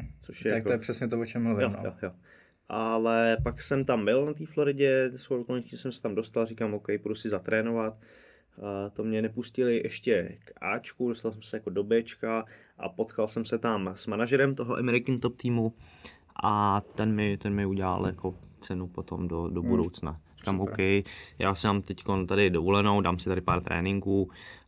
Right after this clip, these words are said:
Speaker 1: a přijedu teda příště.“ A za tyhle ty podmínky jsme se, jsme se domluvili.
Speaker 2: Super.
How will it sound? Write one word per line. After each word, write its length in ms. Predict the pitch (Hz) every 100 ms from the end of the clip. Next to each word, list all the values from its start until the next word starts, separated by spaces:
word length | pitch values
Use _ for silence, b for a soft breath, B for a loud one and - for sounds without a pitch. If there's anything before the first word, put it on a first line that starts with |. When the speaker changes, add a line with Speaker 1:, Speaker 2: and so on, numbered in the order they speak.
| _ -
Speaker 1:
a 480 | 90 90 87 87 90 - - - - -
přijedu 280 | - - 87
teda 220 | - 82
příště.“ 640 | 85 - - - 98 92 92 B B _ -
A 60 |
za 100 | 90
tyhle 200 | 82 85 85
ty 80 | 82
podmínky 400 | - 85 85 90
jsme 160 | -
se, 220 | 82 90 85 -
jsme 260 | - -
se 140 | 90 90
domluvili. 440 | 85 90 85 - - _ _
Speaker 2:
Super. 380 | - - 110 107